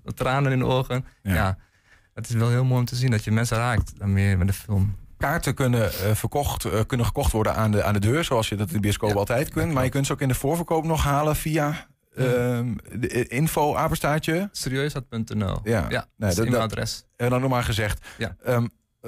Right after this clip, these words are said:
Speaker 2: Ware Herder, de documentaire
Speaker 1: Ja.
Speaker 2: over Mor Julius Yeshu Cicek.
Speaker 1: Ja.
Speaker 2: Eh, aankomende maandag dus half zeven inloop, zeven uur, Kinopolis, Enschede.
Speaker 1: Ja.
Speaker 2: Ehm,
Speaker 1: Ik wil, mag ik
Speaker 2: ja,
Speaker 1: nog toevoegen?
Speaker 2: ja, zeker.
Speaker 1: Eh, hij was, hij was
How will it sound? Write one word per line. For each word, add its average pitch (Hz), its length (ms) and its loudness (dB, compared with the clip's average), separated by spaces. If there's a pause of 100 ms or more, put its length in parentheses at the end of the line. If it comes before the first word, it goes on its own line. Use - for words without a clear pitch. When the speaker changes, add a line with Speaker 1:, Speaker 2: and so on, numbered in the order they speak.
Speaker 2:
Ware 147 360 -2
Herder, 107 340 0
de 95 80 -2
documentaire 101 680 0
Speaker 1:
Ja. 110 60 0
Speaker 2:
over 113 180 0
Mor 120 260 0
Julius 113 460 0
Yeshu 104 400 -2 (100)
Cicek. - 440 -4
Speaker 1:
Ja. 107 140 -4 (380)
Speaker 2:
Eh, 104 240 0 (100)
aankomende 120 440 0
maandag 113 280 0
dus 107 240 0
half 139 260 0
zeven 147 280 0
inloop, 135 320 0
zeven 131 300 0
uur, 117 120 0
Kinopolis, 113 600 0
Enschede. 98 640 0
Speaker 1:
Ja. - 60 -6
Speaker 2:
Ehm, 98 280 -2
Speaker 1:
Ik - 60 -2
wil, 120 100 -2 (200)
mag 117 120 -6
ik 127 60 2
Speaker 2:
ja, 127 60 2
Speaker 1:
nog - 100 -2
toevoegen? 143 300 -2
Speaker 2:
ja, 143 60 0
zeker. 170 420 -2
Speaker 1:
Eh, 123 120 -2
hij 127 120 0
was, 151 160 -2 (140)
hij 131 140 -2
was 151 200 -2